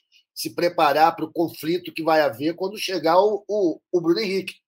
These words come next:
Aí que ele vai ter que mostrar a genialidade de como armar, como conseguir colocar todos esses jogadores mas eu vejo, pelo menos pelo histórico do, do Vitor Pereira, que ele não é muito ligado nesse negócio de nome e de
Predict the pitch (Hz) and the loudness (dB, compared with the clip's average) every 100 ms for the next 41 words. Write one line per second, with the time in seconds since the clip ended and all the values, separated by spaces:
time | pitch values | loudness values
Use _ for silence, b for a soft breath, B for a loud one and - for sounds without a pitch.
0 | _ _ - 127 190 214 208 185 180 165 | _ _ -4 0 0 0 2 2 2 -4
1 | 165 165 156 147 156 156 156 131 147 175 | -6 -4 -4 -4 -4 -4 -4 0 0 0
2 | 180 165 - 180 202 185 143 147 185 185 | -4 -12 -2 -2 0 -4 -4 -4 -4 -4
3 | 190 - 190 - 170 180 170 165 165 175 | -10 -8 -12 -10 -6 -2 -2 -4 -6 -6
4 | 170 - 160 156 135 151 185 - _ _ | -8 -8 -4 -2 -2 -2 -6 -8 _ _
5 | _ _ _ _ 165 175 180 175 202 185 | _ _ _ _ -4 -2 0 2 2 2
6 | 170 202 202 233 254 254 - 208 220 202 | -2 0 0 2 0 2 0 2 2 0
7 | 190 170 160 165 170 170 156 190 214 208 | 0 0 0 0 -2 -2 2 2 2 0
8 | 233 302 311 277 247 202 208 208 185 180 | -2 -2 2 2 2 0 -2 -2 -4 2
9 | 175 185 170 175 - 156 160 156 143 131 | 4 4 0 -6 -6 0 2 2 -2 -12
10 | 139 156 208 220 185 110 _ _ _ _ | -4 -2 0 -2 -4 -8 _ _ _ _
11 | - 156 147 143 | -10 -8 -6 -8